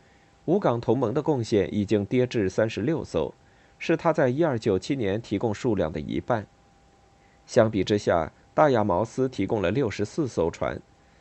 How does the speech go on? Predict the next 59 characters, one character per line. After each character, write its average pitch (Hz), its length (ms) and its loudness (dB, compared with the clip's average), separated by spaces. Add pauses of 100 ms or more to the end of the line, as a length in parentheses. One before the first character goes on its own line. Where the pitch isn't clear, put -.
其 - 160 2
中 196 180 2
许 92 260 -4
多 156 220 2
都 139 160 -2
是 135 140 -4
非 151 160 2
常 107 220 -4
巨 180 180 -2
大 92 160 -2
的 80 100 -4
船 - 280 -4
只， 87 240 -4 (420)
载 110 180 6
重 120 200 2
量 110 240 4
大 101 160 0
概 104 140 4
在 98 160 2
一 123 180 0
百 80 260 2
到 95 240 4
三 139 260 -4
百 107 140 -2
吨 82 220 -2
之 85 120 -4
间， 87 240 -2 (680)
而 156 160 4
且 107 400 2
有 131 120 4
一 196 120 0
两 92 260 2
艘 135 240 0
是 127 180 -2
可 107 200 2
以 107 140 0
与 98 200 -2
卡 90 180 -2
斯 92 140 -4
蒂 120 140 -2
利 107 100 -2
亚 110 180 2
最 147 280 -2
大 110 160 0
的 87 80 0
远 76 300 0
洋 92 200 2
航 95 240 -2
行 90 160 -4
大 107 180 0
帆 110 200 2
船 85 320 -2
相 127 260 -2
比 95 140 -4
的 73 100 -4
庞 85 260 -4
然 85 160 -2
大 95 260 -2
物。 65 260 -8